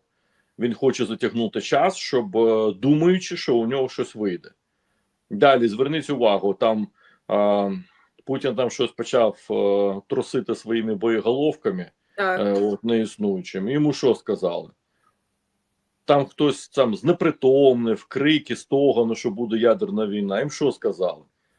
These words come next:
Speaker 1: Нам є теж чим потрясти.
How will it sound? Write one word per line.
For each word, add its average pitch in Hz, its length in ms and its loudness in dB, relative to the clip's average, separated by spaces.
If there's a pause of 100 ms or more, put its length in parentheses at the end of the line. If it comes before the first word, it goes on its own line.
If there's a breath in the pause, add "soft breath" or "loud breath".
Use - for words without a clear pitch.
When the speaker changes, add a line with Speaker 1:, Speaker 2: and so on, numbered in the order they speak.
(480)
Speaker 1:
Нам 170 220 6
є 180 180 4
теж 151 320 4
чим 120 220 -4
потрясти. 95 720 -4